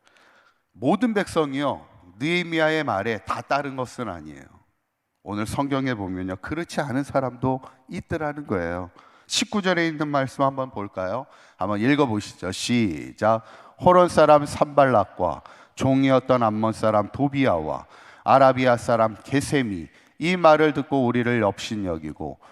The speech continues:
우리를 비웃어 이르되, 너희가 하는 일이 무엇이냐? 너희가 왕을 배반하고자 하느냐?"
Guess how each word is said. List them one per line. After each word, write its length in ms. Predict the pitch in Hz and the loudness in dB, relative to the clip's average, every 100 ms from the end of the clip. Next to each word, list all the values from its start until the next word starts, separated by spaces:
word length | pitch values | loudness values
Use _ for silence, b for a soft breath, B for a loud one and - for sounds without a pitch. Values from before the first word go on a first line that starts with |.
| B - | B -2
우리를 440 | 160 165 160 160 | 2 4 4 2
비웃어 460 | - 135 135 135 127 | 2 2 2 2 2
이르되, 500 | 101 90 82 85 73 b b b | 0 -4 -6 -8 -8 b b b
너희가 380 | 113 139 143 143 | 2 4 6 4
하는 280 | 135 135 131 | 4 0 0
일이 180 | 123 123 | 0 0
무엇이냐? 880 | 110 110 104 - 104 98 87 76 82 | 0 -2 -4 -8 -6 -4 -6 -8 -4
너희가 400 | 92 147 151 151 | 0 2 2 2
왕을 520 | 139 135 131 135 131 | 4 2 2 -2 -2
배반하고자 840 | - 135 147 147 143 135 135 131 | -2 0 2 2 0 -2 -2 0
하느냐?" 360 | 127 123 120 | 0 -4 -4